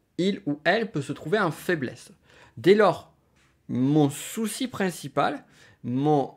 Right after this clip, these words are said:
ma peur principale ne va pas être de « est-ce que je suis en lien avec l'autre ?», mais plutôt « est-ce que je peux être faible vis-à-vis de l'autre ? Est-ce que je peux être victime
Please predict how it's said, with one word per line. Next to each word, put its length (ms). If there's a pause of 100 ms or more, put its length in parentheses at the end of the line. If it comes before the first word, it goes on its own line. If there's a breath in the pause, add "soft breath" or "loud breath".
ma 360
peur 300
principale 840 (260 soft breath)
ne 140
va 240
pas 220
être 340
de « 320 (220)
est-ce 240
que 180
je 120
suis 260
en 100
lien 260
avec 340
l'autre ?», 500 (480 soft breath)
mais 140
plutôt « 540 (520)
est-ce 320
que 180
je 160
peux 280
être 560 (240 soft breath)
faible 720
vis-à-vis 360
de 100
l'autre ? 300 (300 soft breath)
Est-ce 220
que 100
je 80
peux 100
être 280
victime 880